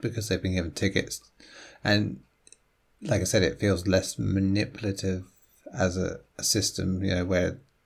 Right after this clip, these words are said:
the cinema experience was literally luring people in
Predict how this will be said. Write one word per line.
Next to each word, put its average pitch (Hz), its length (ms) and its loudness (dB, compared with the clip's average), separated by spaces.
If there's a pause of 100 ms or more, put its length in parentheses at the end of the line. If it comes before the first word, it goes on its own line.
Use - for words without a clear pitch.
(320)
the - 120 -2
cinema 98 340 4
experience 92 460 -4
was 92 260 -4
literally 98 460 2
luring 95 440 2
people 87 340 0
in 82 380 0